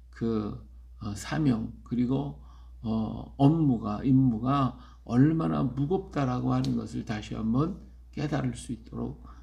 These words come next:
말씀해 주시고 계신 것을 알 수가 있습니다. 더욱 정신을 바짝 차리고 우리가 하나님 앞에서, 어, 기도하고 예배하며 영광 돌리는 그 일로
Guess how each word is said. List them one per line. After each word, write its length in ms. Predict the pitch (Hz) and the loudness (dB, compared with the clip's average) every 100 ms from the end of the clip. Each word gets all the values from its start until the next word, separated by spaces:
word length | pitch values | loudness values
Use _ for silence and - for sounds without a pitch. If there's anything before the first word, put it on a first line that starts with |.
| - | -12
말씀해 540 | 110 110 - 139 135 127 | -4 -4 -2 2 4 4
주시고 520 | - - 123 131 123 | -2 -8 -4 -4 -4
계신 320 | 117 - 127 | -6 -6 -8
것을 200 | 113 104 | -6 -8
알 140 | 101 107 | -8 -10
수가 420 | - 117 110 - - - - | -10 -8 -8 -10 -18 -18 -6
있습니다. 680 | 131 - 120 107 110 104 - - - - | -6 0 -2 0 -4 -6 -10 -20 -20 -4
더욱 540 | 120 120 120 117 - - - - | 4 6 4 0 -10 -20 -20 -8
정신을 420 | 120 110 110 110 | -4 0 -2 -2
바짝 400 | 113 123 131 123 | -2 -2 -2 -4
차리고 540 | - 113 110 110 110 - - - | -4 -2 -2 -4 -8 -12 -20 -12
우리가 360 | 120 117 113 107 | -2 0 2 0
하나님 840 | 110 139 156 143 127 117 117 - - - - - | -2 -2 0 2 4 2 0 -4 -12 -20 -20 -10
앞에서, 880 | 110 - 120 107 110 120 151 - - - - - | -8 -2 -2 -2 -2 0 0 -2 -16 -20 -20 -8
어, 520 | 104 92 - - - - | -4 -4 -6 -10 -14 0
기도하고 640 | 147 135 117 101 - - - | 2 4 2 0 -8 -8 2
예배하며 720 | 127 120 117 101 - 110 - - - - 120 | 2 2 -2 -4 -8 -8 -10 -16 -20 -6 2
영광 400 | 120 117 120 113 | 4 4 2 2
돌리는 460 | 120 120 113 104 | 0 2 2 -2
그 220 | - 131 - | 0 0 0
일로 680 | 135 139 123 120 147 - | 4 6 6 4 0 -2